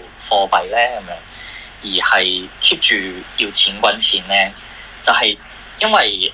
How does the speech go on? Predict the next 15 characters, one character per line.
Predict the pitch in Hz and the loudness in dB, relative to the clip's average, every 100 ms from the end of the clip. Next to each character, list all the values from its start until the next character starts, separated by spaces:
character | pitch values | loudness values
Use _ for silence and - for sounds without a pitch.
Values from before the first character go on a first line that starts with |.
| - | 0
誒， | 95 87 85 - - - - - - - - | 2 0 -4 -12 -20 -20 -20 -20 -20 -20 0
馬 | 107 | 2
克 | - | 2
思 | 156 190 | 0 2
咧 | 180 | 0
就 | 185 98 | 0 0
會 | 95 | 0
分 | - 131 | 0 0
咗 | - 92 | 2 0
話， | 90 87 - - - - | 2 -2 -4 -12 -14 0
有 | - | 2
一 | - | 4
啲 | - 208 | 2 2
人 | 110 | 0
咧， | - | -2